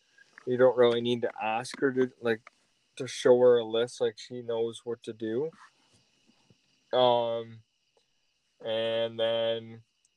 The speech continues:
kind of if, if we're doing sheep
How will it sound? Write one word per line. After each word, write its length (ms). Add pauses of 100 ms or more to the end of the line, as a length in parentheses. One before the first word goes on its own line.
(320)
kind 340
of 180
if, 160 (640)
if 220
we're 200
doing 420 (400)
sheep 340